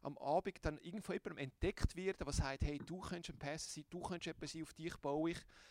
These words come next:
Aber jahrelang ist da gar niemand gekommen. Und, ähm, das hat mich nicht mega niedergeschlagen, aber gleich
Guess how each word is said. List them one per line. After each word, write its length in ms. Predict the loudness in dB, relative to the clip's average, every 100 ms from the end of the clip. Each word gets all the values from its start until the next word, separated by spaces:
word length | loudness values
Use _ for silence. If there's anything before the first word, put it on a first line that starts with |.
| -4
Aber 200 | 2 2
jahrelang 520 | 6 6 6 8 4
ist 140 | 4 -2
da 100 | 0
gar 260 | 2 2
niemand 300 | 2 -2 -6
gekommen. 320 | -6 -4 -4 -6 -18 -20 -20 -20 -8
Und, 260 | 0 0 2
ähm, 300 | 4 4 2
das 160 | 4 4
hat 80 |
mich 160 | 4 -2
nicht 120 | -4
mega 360 | -2 0 2 2
niedergeschlagen, 580 | 0 -2 0 2 2 0
aber 140 | -2
gleich 180 | -2